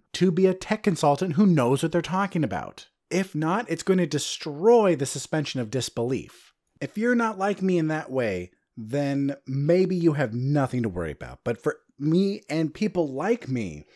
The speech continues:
once they start into the bull tech jargon, they lose me. And it's weird 'cause I can go in, I can watch a movie like twenty-one Jump Street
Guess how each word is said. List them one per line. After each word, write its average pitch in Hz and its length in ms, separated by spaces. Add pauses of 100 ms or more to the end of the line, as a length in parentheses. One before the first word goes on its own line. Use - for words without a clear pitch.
(260)
once 160 460
they 214 120
start 180 400
into 147 300
the 127 180 (260)
bull 147 260 (460)
tech - 380
jargon, 101 600 (260)
they 135 240
lose 196 380
me. - 180 (160)
And 156 140
it's 165 100
weird 240 260
'cause 156 140
I 196 160
can 247 160
go 226 160
in, 208 140
I 175 100
can 180 220
watch 185 320
a 147 40
movie 160 320
like 147 480
twenty-one 190 500
Jump 139 240
Street - 380